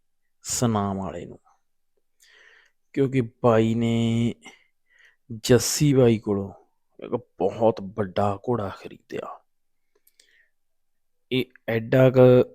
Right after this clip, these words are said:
ਵਧੀਆ ਘੋੜਾ ਆ ਕਿ ਜੱਸੀ ਬਾਈ ਹੁਣੀ ਦੇਣਾ ਨਾ ਸੀ ਚਾਹੁੰਦੇ ਇਸ ਘੋੜੇ ਨੂੰ।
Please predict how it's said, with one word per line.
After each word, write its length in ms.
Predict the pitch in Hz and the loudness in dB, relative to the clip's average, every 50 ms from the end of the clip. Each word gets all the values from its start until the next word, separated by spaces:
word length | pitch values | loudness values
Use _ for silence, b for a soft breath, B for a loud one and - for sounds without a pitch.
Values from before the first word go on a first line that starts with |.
| - 113 113 113 - - 123 | -14 -14 -14 -14 -6 -4 -4
ਵਧੀਆ 400 | 117 127 156 165 190 185 180 165 | -2 0 6 10 10 10 10 10
ਘੋੜਾ 500 | - 156 135 117 104 98 98 98 92 95 | 6 2 -2 0 -2 -4 -6 -6 -8 -8
ਆ 100 | - - _ _ _ _ _ _ _ _ b b b b b b _ _ _ _ _ _ _ - | -12 -16 _ _ _ _ _ _ _ _ b b b b b b _ _ _ _ _ _ _ -6
ਕਿ 100 | - 135 | -6 -6
ਜੱਸੀ 480 | 120 117 127 117 - - - 123 123 117 | -2 -2 -2 -2 -2 -2 -2 -2 -2 0
ਬਾਈ 300 | 120 117 110 107 110 107 | 0 0 0 0 -2 -2
ਹੁਣੀ 240 | 117 117 120 131 | -4 -4 -4 -4
ਦੇਣਾ 420 | 127 123 - 113 107 104 101 101 98 | -6 -6 -8 -8 -6 -6 -6 -8 -8
ਨਾ 100 | 98 95 | -10 -10
ਸੀ 160 | - - - | -12 -14 -18
ਚਾਹੁੰਦੇ 400 | - - - - 95 101 110 107 | -18 -20 -20 -18 -14 -12 -12 -12
ਇਸ 160 | 98 - - - - | -12 -14 -14 -12 -10
ਘੋੜੇ 160 | 110 98 87 | -10 -10 -10
ਨੂੰ। 220 | - - - - | -12 -18 -20 -20